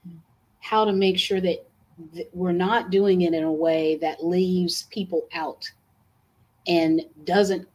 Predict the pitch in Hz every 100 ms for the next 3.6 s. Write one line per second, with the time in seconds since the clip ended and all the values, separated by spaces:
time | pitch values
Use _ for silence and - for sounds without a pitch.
0 | _ - 190 170 151 165 156 185 196 -
1 | 190 175 180 202 175 - - 190 175 160
2 | 185 185 - 175 156 147 147 - - _
3 | _ _ 175 170 156